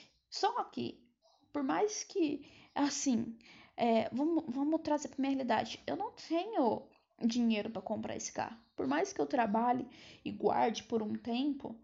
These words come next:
eu não tenho, não serve pra minha realidade.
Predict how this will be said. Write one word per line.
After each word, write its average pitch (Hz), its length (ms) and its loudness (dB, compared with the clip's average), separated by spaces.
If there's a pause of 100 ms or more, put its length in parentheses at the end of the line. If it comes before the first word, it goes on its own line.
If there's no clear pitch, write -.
(320)
eu 214 100 2
não 226 160 2
tenho, 269 380 0
não 226 280 2
serve 285 520 4
pra 233 180 0
minha 226 180 4
realidade. 220 600 2